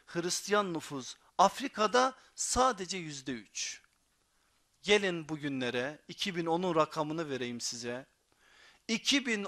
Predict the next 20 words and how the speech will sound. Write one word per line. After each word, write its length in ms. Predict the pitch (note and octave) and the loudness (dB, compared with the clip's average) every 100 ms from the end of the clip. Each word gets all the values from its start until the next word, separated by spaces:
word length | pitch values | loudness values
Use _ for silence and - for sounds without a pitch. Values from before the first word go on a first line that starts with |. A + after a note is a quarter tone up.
| - | 2
onda 460 | F3+ E3+ D#3+ D3+ | 4 4 4 4
Afrika 680 | C#3+ F3 F#3 - A#3 F#3+ F3 | 6 6 4 0 -6 -4 -6
kıtasının 600 | - - E3 - D#3 D#3 | -6 -2 -2 -2 -4 -4
nüfusu 560 | E3+ G3+ F3+ G#3+ A#3 A#3+ - _ - | -6 -8 -6 0 0 -2 -8 _ -12
bir 300 | D3 A#3+ A3 | -2 -2 -2
milyar 520 | F3+ F3 F3 F#3 - | -4 0 2 2 0
küsür. 720 | D#3 - B2 A2 - - - _ _ _ _ _ _ _ _ _ _ _ _ _ _ _ _ _ | -8 -6 -6 -6 -6 -8 -12 _ _ _ _ _ _ _ _ _ _ _ _ _ _ _ _ _
Hristiyanların 880 | - E3+ D3+ - E3+ E3 E3+ E3+ F3+ | -12 -6 -2 0 0 0 0 -2 -4
nüfusu 360 | E3 - - F3 | -6 -6 -4 -6
ne 60 | |
kadar? 760 | F#3+ D#3 B2 A#2+ - - - - _ _ _ _ | -6 -6 -4 -4 -4 -8 -10 -14 _ _ _ _
Şöyle 380 | - G#3 F#3 E3+ | -8 -6 -6 -6
bir 60 | |
tahmin 400 | F3 E3 D3+ E3 | -8 -6 -6 -8
edin. 280 | C3 G#2+ - _ _ _ _ _ _ _ _ _ _ _ _ _ _ _ _ | -10 -10 -18 _ _ _ _ _ _ _ _ _ _ _ _ _ _ _ _
Yüzde 480 | - C3+ C3 A#2+ C3 | -12 -10 -8 -4 -4
elli 440 | B2 D#3 A#2+ A2+ A2 | -4 -6 -8 -8 -10
yedi. 380 | G#2 G2 - - - _ _ _ _ _ _ _ _ _ _ _ _ _ _ _ _ _ | -8 -10 -10 -14 -18 _ _ _ _ _ _ _ _ _ _ _ _ _ _ _ _ _
Manzara 460 | C3 A2+ G#2+ G2+ - | -12 -10 -12 -14 -16
bu. 160 | - | -20